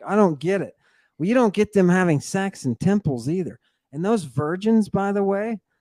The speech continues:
those girls that are producing those bodily fluids that we're using in the cult, we drink their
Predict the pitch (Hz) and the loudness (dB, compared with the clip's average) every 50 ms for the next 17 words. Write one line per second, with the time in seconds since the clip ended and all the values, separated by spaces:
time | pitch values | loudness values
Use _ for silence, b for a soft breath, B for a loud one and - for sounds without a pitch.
0 | _ _ _ _ - 143 147 139 - - - - 143 147 151 160 175 185 190 185 | _ _ _ _ -4 -4 -4 -4 -6 -8 -6 -2 0 2 2 4 4 2 0 0
1 | - - 143 131 120 - - 147 131 113 110 139 151 165 165 - - 180 170 156 | -4 -6 -6 -6 -6 -6 -8 -10 -8 -6 -4 -4 -2 -2 -4 -4 -4 -4 -2 -2
2 | 139 135 127 117 - _ - 127 120 127 139 151 160 165 - - - 175 175 185 | -2 -2 -4 -6 -6 _ -4 -4 -4 -4 -8 -8 -8 -8 -8 -8 -6 -4 -2 -2
3 | 190 190 170 139 131 131 113 113 120 120 123 120 131 139 147 151 143 160 156 147 | -2 -4 -6 -8 -10 -10 -8 -8 -10 -10 -8 -4 -2 -2 -2 -2 -2 -2 -2 -2
4 | 135 123 120 113 - - 143 139 131 139 156 185 190 - - - _ _ _ _ | -2 -4 -6 -8 -10 -8 -6 -4 -2 -2 -2 -4 -6 -8 -14 -20 _ _ _ _
5 | _ _ _ _ _ _ - - 143 165 214 233 240 233 233 226 175 147 - - | _ _ _ _ _ _ -4 0 2 2 2 2 -2 -2 -4 -6 -8 -8 -4 0
6 | 135 156 180 190 196 196 190 170 - _ - 147 151 156 165 165 165 160 147 | 2 4 4 6 6 6 4 2 0 _ -4 -4 -2 -2 -2 -2 -2 -4 -4